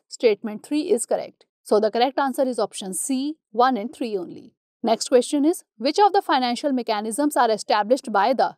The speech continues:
United Nations Framework Convention on Climate Change or U N F C C C? One, the Adaptation Fund under Kyoto Protocol.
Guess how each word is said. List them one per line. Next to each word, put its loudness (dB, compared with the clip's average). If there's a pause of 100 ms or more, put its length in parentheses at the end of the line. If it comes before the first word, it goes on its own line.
(140)
United 0
Nations 0
Framework 0
Convention -4
on -2
Climate -4
Change -8 (180)
or 6 (120)
U 2
N 2
F 0 (100)
C -2
C -6
C? -16 (220)
One, 2 (100)
the 2
Adaptation 2
Fund 0
under 2 (200)
Kyoto 4
Protocol. -4